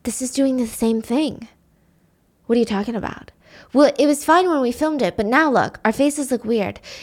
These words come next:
It's just like the group photo I found. D-, does it not look weird?" "W-, why is it like that?" "I don't know. I saw that, um, I saw that ghost earlier, and then I found this key." "What's the key for?" "I,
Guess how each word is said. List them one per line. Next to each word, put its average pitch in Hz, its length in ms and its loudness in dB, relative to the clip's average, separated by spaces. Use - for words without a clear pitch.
It's 262 180 2
just 311 160 -4
like 359 140 2
the 330 80 2
group 254 240 2
photo 254 240 2
I 214 160 2
found. - 420 -8
D-, - 160 -14
does 254 180 2
it 254 60 0
not 233 180 0
look 269 140 -2
weird?" 233 360 2
"W-, 214 240 4
why 220 240 4
is 214 120 0
it 202 60 4
like 240 220 0
that?" - 320 -10
"I 277 80 2
don't 302 140 4
know. 359 380 0
I 262 60 0
saw 330 220 4
that, 330 180 4
um, 233 360 2
I 262 60 0
saw 302 160 0
that 330 240 2
ghost 247 340 -2
earlier, 294 420 -2
and 254 120 -2
then 262 80 -2
I 254 80 0
found 262 280 0
this 240 120 -8
key." - 440 -12
"What's 233 200 0
the 220 60 -2
key 277 220 -2
for?" - 320 -8
"I, 226 100 2